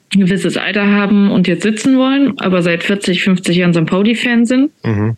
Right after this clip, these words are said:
Speaker 1: und da wirklich gern hinkommen und auch wirklich, ich sehe oft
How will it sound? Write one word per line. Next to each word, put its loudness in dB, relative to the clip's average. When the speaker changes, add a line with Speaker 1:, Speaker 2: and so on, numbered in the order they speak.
Speaker 1:
und -2
da -2
wirklich -2
gern 0
hinkommen 2
und -2
auch -2
wirklich, -2
ich -8
sehe -2
oft -4